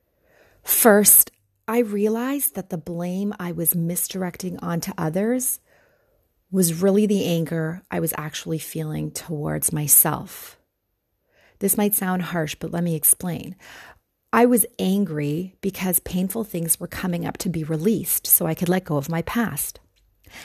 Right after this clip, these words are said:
And I didn't want to look at those painful things because I was terrified of what they might be and terrified to fully let go of my past. So to cope, I made the pain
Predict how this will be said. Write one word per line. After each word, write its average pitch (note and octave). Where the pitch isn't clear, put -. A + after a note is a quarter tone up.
And F#3
I G3
didn't F#3+
want E3+
to D#3+
look F#3+
at E3+
those D3
painful D#3
things D3
because F#3+
I F3
was E3+
terrified F#3+
of F3
what -
they D3+
might D#3+
be F3+
and E3
terrified F3+
to F3+
fully G#3+
let D3+
go D3
of C#3
my D3
past. -
So -
to F3+
cope, G#3
I F#3
made E3+
the F3+
pain D#3+